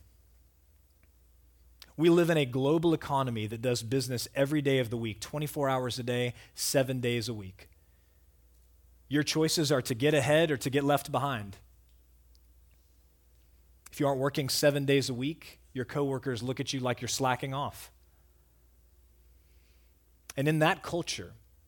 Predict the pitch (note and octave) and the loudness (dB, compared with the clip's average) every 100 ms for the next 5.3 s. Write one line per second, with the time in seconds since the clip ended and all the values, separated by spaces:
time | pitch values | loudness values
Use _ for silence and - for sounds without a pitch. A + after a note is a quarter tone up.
0 | - C3 - - D#3+ E3+ - D#3 C#3 A#2+ | -10 -4 -2 -2 -4 -2 0 0 0 -2
1 | D3+ D3+ D3+ B2 F#2+ F2+ - _ _ _ | 0 2 2 0 -6 -14 -20 _ _ _
2 | _ - - A#2+ E3+ F#3 F3 - C#3+ C#3 | _ -20 -12 -4 -2 -2 -4 -6 -6 -4
3 | C#3+ B2+ G#2+ - - D3 E3 F3+ F#3 C3+ | -4 -4 -4 -8 -8 -6 -4 -4 -4 -6
4 | B2+ A#2 - D3 C3 - A#2 B2 A2 E2 | -6 -8 -8 -6 -8 -6 -4 -4 -4 -8
5 | F2 - | -10 -10